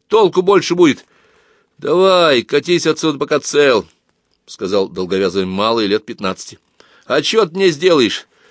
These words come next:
«Давай и уходи, говорю, а то как дам сейчас», закричал долговязый и поднял с крыши деревянную рейку длиной с полметра. «Федор, мы уходим, Федька, последний раз говорю»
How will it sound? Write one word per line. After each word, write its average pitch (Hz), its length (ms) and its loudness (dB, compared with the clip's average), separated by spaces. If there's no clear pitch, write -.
«Давай 170 480 2
и 180 40 2
уходи, 180 640 2
говорю, 151 320 2
а 117 80 0
то 139 100 -6
как 139 240 -12
дам 180 300 2
сейчас», 135 460 -4
закричал 113 640 -4
долговязый 107 720 0
и 98 100 -8
поднял 98 380 -2
с - 60 -16
крыши 110 300 -6
деревянную 104 520 -2
рейку 98 560 -4
длиной 98 260 -4
с - 60 -12
полметра. 98 440 -4
«Федор, 104 460 -2
мы 214 140 2
уходим, 98 500 0
Федька, 131 360 -4
последний 165 480 0
раз 127 220 0
говорю» 104 340 -2